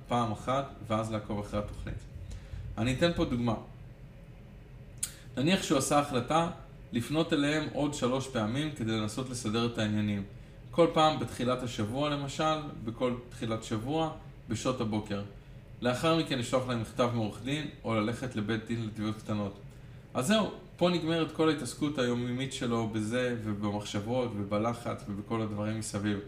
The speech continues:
פשוט פועל לפי התוכנית. הוא עושה הודעה אחת, מעדכן אותם שהוא מצפה לשמוע מהם כבר היום על מתי הוא מקבל את הכסף,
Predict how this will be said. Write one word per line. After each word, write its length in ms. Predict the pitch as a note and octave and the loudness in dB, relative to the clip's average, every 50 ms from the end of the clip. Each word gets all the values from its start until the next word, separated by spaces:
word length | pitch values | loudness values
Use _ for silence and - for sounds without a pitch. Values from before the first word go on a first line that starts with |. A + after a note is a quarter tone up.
| - - - - - - - | -10 -16 -16 -18 -14 -10 -6
פשוט 280 | C#3 F#3+ G3 E3 - | -2 -2 -2 0 2
פועל 200 | F3+ F3 F3+ F3 | 4 4 4 4
לפי 220 | D#3+ - - D#3+ C3+ | 2 0 0 0 0
התוכנית. 540 | - - C3+ - - C#3+ C#3 C3 A2+ - - - - - - - - - - - - - | 0 -2 -4 -4 -2 -2 -2 -2 -4 -6 -10 -14 -16 -16 -16 -18 -18 -18 -18 -16 -8 -2
הוא 120 | D3 D3 | 2 2
עושה 300 | D#3 D3+ - F#3 F3+ F3 E3+ D#3+ - | 2 4 4 4 4 4 2 0 -2
הודעה 380 | - B2+ B2+ C3 C#3 D3 D3 C#3+ | -2 0 4 6 6 8 6 6
אחת, 440 | C3+ - - D3 D3 C#3+ C3+ - - | 4 2 2 2 2 2 0 -4 -4
מעדכן 340 | A#2+ A#2+ A#2+ A#2 - - C#3 | 0 0 0 0 0 -2 -2
אותם 240 | C#3 C3 C3 C#3 B2+ B2 | -2 0 0 0 -2 -2
שהוא 120 | - B2+ A2 | -2 -2 -2
מצפה 280 | G#2 - A2 - B2+ | -2 -2 -2 0 0
לשמוע 400 | B2 A#2 A#2 - A#2+ A#2+ A#2+ A#2+ | 0 0 -2 -2 0 2 2 2
מהם 100 | A#2 A2 G#2+ - | 2 0 -2 -2
כבר 200 | A2 A#2 A#2+ A#2+ | -2 0 0 2
היום 200 | A#2 B2 B2+ B2+ | 2 2 2 0
על 80 | A#2+ A2 | 0 0
מתי 200 | G#2 G#2 - C#3+ | -2 0 0 0
הוא 80 | A#2 | 0
מקבל 260 | A2+ - A2 G#2+ A2+ A2 | 0 0 -2 -2 -2 0
את 100 | G#2+ A2 | -2 -4
הכסף, 380 | G#2+ - B2 B2 - - C3 | -4 -4 -4 -4 -4 -4 -4